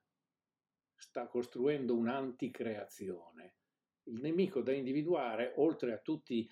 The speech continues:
gli strumenti intermedi, alla radice è questo. Se non arriviamo qui, ci fermiamo a metà strada", sembra dire. Continuo la citazione: "Farò un'altra creazione", fa dire Cafarra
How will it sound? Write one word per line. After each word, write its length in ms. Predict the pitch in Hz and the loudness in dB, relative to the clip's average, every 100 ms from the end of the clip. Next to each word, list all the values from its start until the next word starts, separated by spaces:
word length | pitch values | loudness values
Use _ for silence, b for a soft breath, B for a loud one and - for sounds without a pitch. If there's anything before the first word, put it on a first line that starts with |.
| B B | B B
gli 160 | 123 | -4
strumenti 520 | 117 - 123 156 127 139 | -2 0 0 0 0 -2
intermedi, 800 | 127 190 196 202 202 190 202 - | 4 4 6 6 6 6 0 2
alla 240 | 147 175 | 2 4
radice 720 | 202 190 170 - 196 180 - _ | 4 4 0 2 2 2 -4 _
è 340 | - 143 160 - | -12 -8 -8 -8
questo. 560 | - 147 - - - - b b b _ - | -6 -6 -6 -14 -18 -18 b b b _ -14
Se 260 | - 190 | -2 2
non 220 | 190 156 | 4 4
arriviamo 580 | 160 165 170 196 180 175 | 6 6 8 8 8 4
qui, 400 | - 214 220 240 | 4 4 6 4
ci 160 | - 180 | 0 2
fermiamo 480 | 202 196 180 170 196 | 4 6 4 2 2
a 40 | |
metà 200 | 180 190 | 2 0
strada", 560 | - - - - 98 - _ _ | -4 -8 -10 -14 -16 -16 _ _
sembra 440 | - 131 120 120 | -6 -2 0 0
dire. 500 | 110 107 92 92 90 _ _ _ _ _ _ _ _ _ - | 0 -2 -2 -6 -10 _ _ _ _ _ _ _ _ _ -2
Continuo 580 | 139 127 180 160 135 | 0 0 0 2 2
la 120 | 113 110 | 2 -2
citazione: 800 | - 117 117 - 104 95 98 110 | -6 -6 -4 -2 -4 -6 -12 -8
"Farò 460 | - 151 170 131 | -4 0 0 -2
un'altra 520 | 185 135 170 160 147 | -6 -4 -4 -4 -4
creazione", 840 | 135 139 135 127 - 151 117 95 101 | -2 -2 -2 -2 2 2 2 -2 -8
fa 240 | - 110 | -6 -6
dire 520 | 107 117 110 107 107 - | -4 -2 -2 -4 -6 -12
Cafarra 640 | 101 - 110 110 104 101 | -14 -10 -8 -6 -8 -12